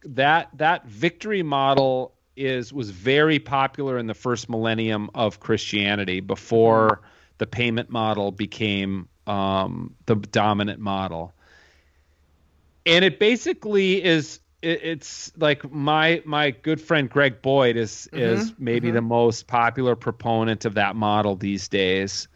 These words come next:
Speaker 1: Um, and it, it says that after Adam and Eve were cast out of the garden,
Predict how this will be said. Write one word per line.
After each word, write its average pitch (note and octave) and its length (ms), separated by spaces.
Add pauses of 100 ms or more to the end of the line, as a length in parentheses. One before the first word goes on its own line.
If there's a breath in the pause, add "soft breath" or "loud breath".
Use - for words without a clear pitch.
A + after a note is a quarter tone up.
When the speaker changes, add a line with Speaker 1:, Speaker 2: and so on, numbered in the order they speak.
(320 soft breath)
Speaker 1:
Um, A#2+ 380 (1400)
and D3 200
it, D3 160 (200)
it C3+ 180
says E3+ 420
that C3+ 320 (1700)
after F#3+ 720
Adam D3+ 340
and C#3 120
Eve C#3 360
were B2 100
cast B2 600
out B2 240
of G#2+ 80
the A2+ 80
garden, G2 600